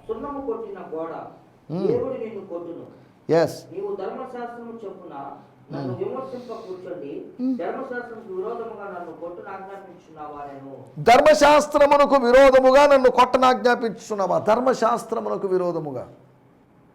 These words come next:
Speaker 2: ఒక యూదుడుగా నువ్వైనా నేనైనా ధర్మశాస్త్రానికి విరోధంగా ప్రవర్తించడానికి వీల్లేదు. ధర్మశాస్త్రాన్ని అతిక్రమించకూడదు.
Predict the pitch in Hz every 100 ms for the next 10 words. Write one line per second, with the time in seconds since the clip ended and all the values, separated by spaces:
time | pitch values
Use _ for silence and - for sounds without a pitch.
0 | _ _ _ _ _ _ _ _ _ -
1 | 165 208 240 262 254 254 240 240 254 254
2 | 254 226 247 240 233 220 214 233 226 233
3 | 233 220 214 208 214 214 214 202 202 -
4 | - - - 202 214 214 190 202 196 240
5 | 233 143 110 - _ _ _ _ _ _
6 | _ _ _ - 175 214 214 214 214 -
7 | 226 226 226 233 233 233 - - _ _
8 | _ _ _ _ - 196 269 269 226 190
9 | 160 160 127 92